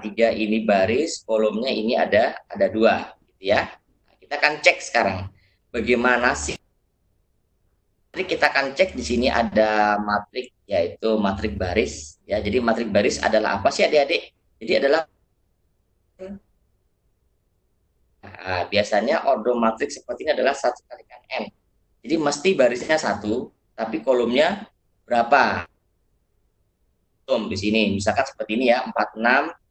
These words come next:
dua tiga di sini ya. Nah, jadi ini dari contoh yang sebelumnya tadi. Nah, jadi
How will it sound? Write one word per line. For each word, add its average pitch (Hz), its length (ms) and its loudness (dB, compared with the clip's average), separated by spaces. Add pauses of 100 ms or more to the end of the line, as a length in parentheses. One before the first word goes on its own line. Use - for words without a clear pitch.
dua 110 160 0
tiga 110 640 2
di 90 80 -12
sini 104 220 -2
ya. 147 160 2 (500)
Nah, 101 160 -6
jadi 110 160 -4
ini 180 80 -2
dari 131 240 4
contoh 131 240 2
yang 156 480 2
sebelumnya 123 400 0
tadi. 127 560 0 (160)
Nah, 98 320 0
jadi 95 160 -2